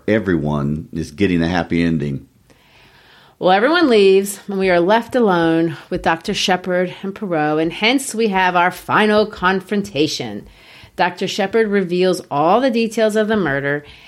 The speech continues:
Speaker 2: and we as readers are shocked and confused. How did we miss it? Ironically, Shepard's book that he wrote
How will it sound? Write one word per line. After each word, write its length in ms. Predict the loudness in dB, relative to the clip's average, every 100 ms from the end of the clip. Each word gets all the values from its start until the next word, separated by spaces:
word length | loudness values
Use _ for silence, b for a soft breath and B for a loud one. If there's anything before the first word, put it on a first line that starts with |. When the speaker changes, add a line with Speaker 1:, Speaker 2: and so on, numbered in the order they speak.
| B
Speaker 2:
and 180 | -2 2
we 240 | 4 4
as 160 | 2 2
readers 400 | 2 2 2 0
are 100 | -4
shocked 580 | -8 -2 0 0 -2 -10
and 100 | -10
confused. 760 | -6 -8 -2 0 2 0 -6 -14 B
How 360 | -2 2 4 4
did 180 | 2 2
we 160 | 2
miss 320 | 2 2 2
it? 460 | 0 0 0 -2 -8 b b b
Ironically, 680 | -4 2 2 2 -2 -2 -2
Shepard's 540 | -2 -4 -2 -2 -4 -10
book 540 | -2 2 2 2 -2
that 120 | -6
he 140 | -4 -2
wrote 400 | 0 0 -2